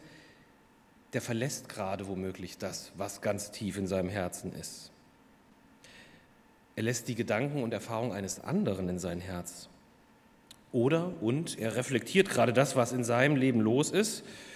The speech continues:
und was er gerade in seinem Herzen trägt, vor dem Hintergrund von jahrhundertelangem Umgang mit Psalmen. Das haben so viele Menschen schon vor uns gebetet.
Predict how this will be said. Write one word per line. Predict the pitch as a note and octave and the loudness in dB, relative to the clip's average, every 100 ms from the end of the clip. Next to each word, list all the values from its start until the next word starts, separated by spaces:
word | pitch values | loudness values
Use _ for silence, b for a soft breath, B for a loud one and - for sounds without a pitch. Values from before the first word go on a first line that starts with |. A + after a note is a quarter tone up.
| B B B B | B B B B
und | G2+ | -4
was | A2+ A2+ | -2 -2
er | |
gerade | A2+ A#2 | 2 2
in | B2+ | 4
seinem | A#2+ | 4
Herzen | A2+ A2+ - C#3+ | 4 0 0 -2
trägt, | C#3+ C#3+ C#3 - - - - | 0 0 -2 -12 -14 -20 -16
vor | - A#2 | -6 -2
dem | A2+ | -2
Hintergrund | G2+ B2 D3 D#3 - A#2+ A#2 A#2+ | -2 -4 -2 -2 -6 -4 -4 -4
von | A#2+ | -6
jahrhundertelangem | A2 G#2 G#2 - E3 D3 B2 B2+ A#2+ A#2 A#2 - - - - G2 A2+ B2+ A#2 - | -4 -4 -6 -2 0 2 0 0 0 0 -4 -16 -20 -14 -6 -2 0 0 0 0
Umgang | A#2+ A2+ G#2 G2 | 0 0 -2 -4
mit | G2 | -6
Psalmen. | - - G2 F#2 E2+ E2 | -10 -8 -6 -4 -6 -6
Das | F#2 - | -8 -8
haben | A2 A2+ | -8 -8
so | G#2+ C#3 | -6 -6
viele | C#3+ B2+ A2 | -6 -6 -4
Menschen | G#2+ A#2 A2 | -4 -6 -8
schon | G2+ | -8
vor | - B2 G#2 | -6 -6 -6
uns | A2+ | -8
gebetet. | - F#2 F2+ F2+ F#2+ - | -8 -6 -6 -6 -12 -16